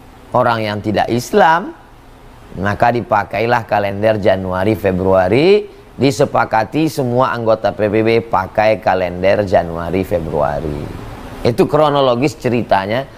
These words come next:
kenapa kita pakai kalender Januari, Februari. Ustadz Somad pakai kalender apa? Iya. Ayah saya menulis di buku harian waktu kelahiran,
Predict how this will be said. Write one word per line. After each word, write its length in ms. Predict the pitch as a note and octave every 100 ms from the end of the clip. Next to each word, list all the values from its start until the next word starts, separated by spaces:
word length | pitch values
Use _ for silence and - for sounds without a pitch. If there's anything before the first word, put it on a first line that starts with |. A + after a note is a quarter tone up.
| - -
kenapa 400 | A#2+ G#2+ F#2+ B2+
kita 240 | G#2 G2+ G#2
pakai 320 | F2+ - G2
kalender 400 | F#2+ F2+ F#2 G2
Januari, 400 | F2 E2+ E2 E2+
Februari. 400 | F2 C#2+ D2 D#2+ - - - - -
Ustadz 240 | D#3 D#3+
Somad 240 | E3 A3+ C4
pakai 160 | G#3+
kalender 400 | G3 G#3 G3 F3
apa? 320 | D#3 A2 F2 - - - - - -
Iya. 240 | G2 E2+ - - - - - - - - - -
Ayah 320 | A2 B2 B2
saya 320 | A#2 C3 F#3+
menulis 560 | C4 G#3 F#3+ E3 G#3 B3
di 400 | F#3 F#3+ F3+ E3 D#3+
buku 480 | - D3 D3+ D#3+ D3
harian 400 | D#3 D3+ D#3+ F3
waktu 240 | D3+ -
kelahiran, 640 | - D3+ D3 C#3+ D#3 C4+